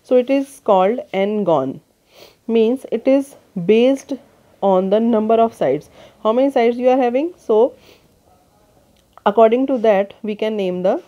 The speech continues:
polygon. So it starts from three sides and it moves to ten. Uh, then according to we are having n sides, then we will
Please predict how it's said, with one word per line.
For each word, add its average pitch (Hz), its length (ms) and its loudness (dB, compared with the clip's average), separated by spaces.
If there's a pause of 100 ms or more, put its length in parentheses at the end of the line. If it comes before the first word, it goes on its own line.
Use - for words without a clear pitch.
(140)
polygon. 151 520 -4 (380)
So - 100 -6
it 202 160 -2
starts 180 380 -6
from 233 320 -2 (160)
three 247 200 -4
sides 277 540 -2 (560)
and 190 460 0
it 202 280 -4 (1200)
moves 226 360 0
to 233 280 0 (520)
ten. 170 340 2 (100)
Uh, 170 380 -2 (500)
then 190 440 0
according 202 500 0
to 240 260 -4 (800)
we 185 160 2
are 190 80 4
having 185 420 -2
n 240 240 -2
sides, 240 400 0 (340)
then 185 220 0
we 185 120 0
will 196 240 -2